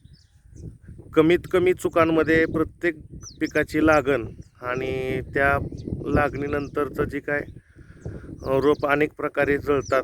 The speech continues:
किंवा मरतात, त्याच्यासाठी एकदम आदर्शपणे किंवा कमीत कमी त्रासात पण चांगल्यापैकी रोपं कुठल्याही लागणीची असो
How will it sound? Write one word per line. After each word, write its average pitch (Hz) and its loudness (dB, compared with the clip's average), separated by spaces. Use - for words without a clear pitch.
किंवा 131 0
मरतात, 127 -4
त्याच्यासाठी 131 -2
एकदम 143 2
आदर्शपणे 139 0
किंवा 131 -6
कमीत 151 2
कमी 156 2
त्रासात 147 0
पण 160 -2
चांगल्यापैकी 143 -4
रोपं 143 2
कुठल्याही 165 0
लागणीची 160 2
असो 131 -4